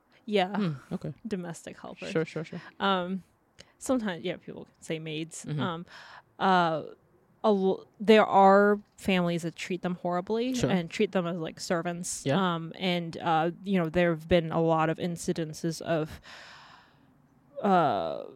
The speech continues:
Speaker 1: assaults,
Speaker 2: Yeah.
Speaker 1: um, uh, on helpers. But anyway, I was definitely, like, a very aware of,
Speaker 2: Sure.
Speaker 1: of that,
Speaker 2: Okay.
Speaker 1: um, that, that class and race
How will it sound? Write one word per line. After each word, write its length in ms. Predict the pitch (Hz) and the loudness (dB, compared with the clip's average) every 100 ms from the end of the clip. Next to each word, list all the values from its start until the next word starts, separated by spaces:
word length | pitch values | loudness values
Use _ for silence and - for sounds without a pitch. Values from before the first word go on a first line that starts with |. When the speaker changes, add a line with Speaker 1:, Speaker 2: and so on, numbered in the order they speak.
| 147 | 2
Speaker 1:
assaults, 680 | 240 - 190 165 - - - | 4 6 2 2 -6 -6 -2
Speaker 2:
Yeah. 220 | 143 151 160 | 2 2 2
Speaker 1:
um, 720 | 208 180 170 160 107 190 185 165 | 2 4 2 -4 -10 -10 -10 -10
uh, 560 | 156 175 165 117 90 | -2 2 2 0 -6
on 440 | - 185 175 165 156 | 0 2 2 0 -2
helpers. 500 | 180 175 160 151 151 | 2 2 2 -2 4
But 200 | 294 294 | 6 6
anyway, 320 | 294 269 220 - | 6 4 2 2
I 120 | 262 | 2
was 180 | 277 233 | 4 4
definitely, 360 | 339 - 381 220 | 0 0 -2 0
like, 180 | 185 - 214 | -2 -2 -2
a 80 | |
very 360 | 185 202 190 180 190 | 2 2 2 0 -2
aware 580 | 175 160 160 139 143 - | -2 -4 -6 -6 -8 -8
of, 360 | 180 165 156 - | -6 -6 -8 -12
Speaker 2:
Sure. 220 | - - - | -4 -4 -2
Speaker 1:
of 380 | 196 190 175 165 | 0 0 -2 -4
that, 340 | 175 107 127 - | -4 -4 -8 -4
Speaker 2:
Okay. 60 | 180 | 0
Speaker 1:
um, 300 | 175 165 175 | 0 0 -4
that, 240 | 180 175 - - 190 170 | -4 -6 -10 -18 -18 -4
that 280 | 185 143 - | -2 -2 -6
class 880 | 202 180 165 - - - - - _ _ _ - | -2 -2 -2 -4 -6 -6 -10 -14 _ _ _ -10
and 200 | 202 175 | -8 -6
race 540 | 170 165 - - - | -8 -6 -8 -10 -12